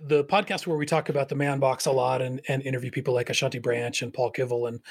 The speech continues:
and others is the Remaking Manhood podcast. And we just released our first episode of our second season. And by our, I mean Mark Green and I, where we, in that episode, we talk very much about what are the benefits of,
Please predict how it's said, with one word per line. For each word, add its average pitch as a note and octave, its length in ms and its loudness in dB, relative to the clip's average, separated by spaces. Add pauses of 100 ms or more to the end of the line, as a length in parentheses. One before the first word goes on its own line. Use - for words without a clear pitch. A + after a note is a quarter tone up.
(360)
and C3+ 100 4
others A#2+ 500 4
is A#2+ 340 2
the A#2+ 120 0
Remaking D3 540 2
Manhood A#2+ 440 0
podcast. A#2 680 -2 (520)
And B2 140 -2
we A#2+ 100 -4
just A#2+ 300 -2
released B2 340 -2
our A2+ 80 2
first - 540 -2
episode A#2+ 440 0
of A#2 100 0
our A2 80 -2
second A#2+ 380 -4
season. A#2 320 -4
And A2+ 120 -4
by A#2+ 140 0
our, A#2+ 360 2
I A#2 120 0
mean A#2 260 -4 (340)
Mark A#2+ 300 -2
Green A#2 280 2
and A#2 120 0
I, A2+ 200 -4 (580)
where A#2 180 2
we, A2+ 220 -4 (560)
in - 120 4
that B2 200 2 (220)
episode, A#2+ 360 2
we A#2 80 -4
talk A#2+ 240 -2
very A#2 140 4
much A2+ 240 -2
about A#2 280 0
what B2 120 4
are A#2+ 80 4
the A#2 140 4
benefits B2 560 0
of, A2+ 200 -4